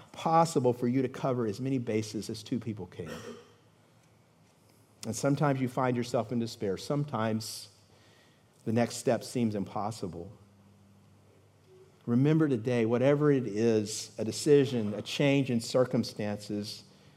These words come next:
remember that God promises that he will provide. He's gonna be with you. And it may not be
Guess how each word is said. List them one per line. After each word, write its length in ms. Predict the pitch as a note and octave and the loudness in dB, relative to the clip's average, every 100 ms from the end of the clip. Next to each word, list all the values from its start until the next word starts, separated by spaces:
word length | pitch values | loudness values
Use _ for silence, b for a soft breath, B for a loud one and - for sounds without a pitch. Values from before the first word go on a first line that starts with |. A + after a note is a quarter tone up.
| b _ - | b _ -6
remember 640 | A2 B2 D3+ C#3 G#2 E2+ F2+ - | 0 2 4 2 0 -6 -10 -12
that 120 | G2+ | -8
God 380 | - B2+ B2+ A#2+ | 0 2 2 0
promises 540 | - B2 A#2+ A#2 F#2+ | 0 2 2 0 -6
that 100 | G2+ G#2+ | -6 -4
he 80 | |
will 140 | A2+ G#2+ | -2 -2
provide. 580 | - F#2+ F#2+ F#2 F2+ E2+ - - _ _ _ _ _ _ _ _ _ _ _ _ _ _ _ _ - | -2 -4 -2 0 -2 -6 -14 -20 _ _ _ _ _ _ _ _ _ _ _ _ _ _ _ _ -8
He's 160 | A2+ | -2
gonna 160 | B2+ A#2 | 0 0
be 100 | G#2+ | 0
with 320 | G#2+ A2 - | -2 -4 -6
you. 200 | F#2+ G2+ | -6 0
And 80 | A#2 | 0
it 100 | B2 | 4
may 160 | D#3 | 6
not 260 | F3 D3+ B2 | 6 4 4
be 360 | C#3 C#3 C3+ | 6 6 4